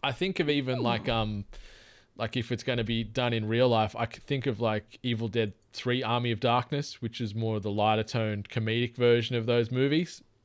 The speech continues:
Speaker 1: That's
Speaker 2: Mm.
Speaker 1: what this would be in, in, like, real life shot as opposed to cartoon. And, and Jennifer Hale voices people in this,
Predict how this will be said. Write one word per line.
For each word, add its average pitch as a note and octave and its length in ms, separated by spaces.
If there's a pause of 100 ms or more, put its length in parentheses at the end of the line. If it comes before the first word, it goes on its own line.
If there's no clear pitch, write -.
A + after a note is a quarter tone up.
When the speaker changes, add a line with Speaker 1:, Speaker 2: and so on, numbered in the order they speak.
(140)
Speaker 1:
That's F#3+ 380
Speaker 2:
Mm. - 20
Speaker 1:
what A#2+ 140
this B2 180
would G#2+ 140
be G2 260 (640)
in, A2 220
in, G#2+ 260 (160)
like, G#2 160 (760)
real B2+ 260
life G#2+ 220
shot G#2 240
as F2+ 100
opposed G#2 340
to G#2 60
cartoon. G2 560
And, F#2 180 (340)
and B2 100
Jennifer A#3 280
Hale C#3+ 420
voices A2 440
people G#2 340
in F#2+ 100
this, F2 320